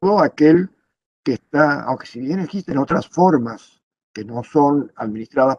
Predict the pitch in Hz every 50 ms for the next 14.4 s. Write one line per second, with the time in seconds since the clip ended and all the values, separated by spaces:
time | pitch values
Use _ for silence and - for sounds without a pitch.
0 | - - 127 120 113 113 113 104 - _ - 160 165 156 131 113 104 104 95 -
1 | - _ 117 120 120 120 113 - 120 117 113 117 113 120 131 131 127 117 101 101
2 | - _ _ _ _ _ _ _ - 101 - - 110 - - 127 120 117 135 131
3 | 135 - 151 123 - - 117 101 - 135 131 - 180 180 151 127 113 135 170 175
4 | - _ _ _ _ _ _ _ _ _ - 123 139 165 208 202 - _ _ _
5 | _ _ 131 123 131 131 127 135 147 151 - - - 135 117 110 - 151 165 156
6 | 160 160 - - 143 131 131 131 139 127 - 127 139 131 131 127 127 120 - _
7 | - 190 185 151 127 117 110 107 120 127 113 107 104 104 - 113 - - 139 139
8 | 143 123 113 - _ _ _ _ _ _ _ _ _ _ _ 117 117 110 107 104
9 | 117 117 117 120 120 120 110 107 113 117 120 117 131 160 175 170 190 196 202 -
10 | 214 190 - - 127 123 123 - 185 180 - _ _ _ _ _ _ _ _ _
11 | - - - - 175 165 143 123 117 113 110 - - 165 185 196 180 - 165 135
12 | 127 127 147 165 160 151 160 175 180 - _ _ _ _ _ _ _ _ - 123
13 | 123 120 113 123 123 123 123 120 117 113 101 101 - 107 110 113 120 110 - 165
14 | 202 190 - 175 156 135 120 110